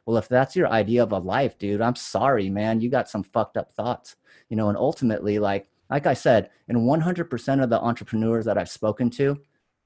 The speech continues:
if they're honest with me, they all say the same thing. And the ones that say something different, we could tell, like, they're hiding, you know, 'cause they're not comfortable being vulnerable enough to say, "Yes,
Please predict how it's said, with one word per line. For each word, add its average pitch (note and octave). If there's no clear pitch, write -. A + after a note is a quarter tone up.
if -
they're D3
honest C3+
with G2
me, G2
they A2
all C#3
say G#2
the F2+
same F2
thing. C2+
And A#2+
the A#2+
ones C3+
that A#2+
say B2
something A2+
different, A2+
we B2
could B2
tell, F3+
like, G2
they're F#2
hiding, B2+
you A2
know, A#2
'cause A2+
they're A#2
not D#3
comfortable A2
being G2+
vulnerable F#2+
enough F#2+
to G#2+
say, G2+
"Yes, A2